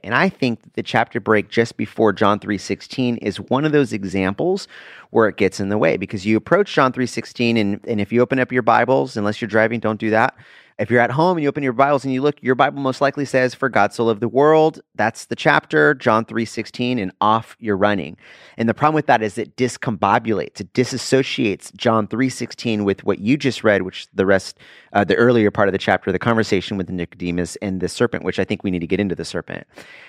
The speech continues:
But the other challenge that we have too is the way in which it's translated to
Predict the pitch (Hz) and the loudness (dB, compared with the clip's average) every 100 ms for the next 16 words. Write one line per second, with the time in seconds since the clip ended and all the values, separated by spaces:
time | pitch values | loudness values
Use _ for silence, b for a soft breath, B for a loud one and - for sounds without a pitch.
0 | B - 113 131 170 - _ _ _ - | B -2 2 4 4 2 _ _ _ -2
1 | 135 117 110 117 - - _ 113 113 107 | 2 4 4 0 -4 -14 _ -2 0 0
2 | 107 95 - 120 104 98 - 123 104 95 | 0 -2 -4 0 0 0 -2 -4 -4 0
3 | 107 95 117 123 135 - 117 107 98 107 | 0 2 2 4 2 0 -4 -2 2 2
4 | 113 - 101 - - - 107 107 107 113 | 0 -6 -10 -10 -12 -4 0 0 -2 -2
5 | 123 131 127 139 139 | -2 -4 -6 -4 -2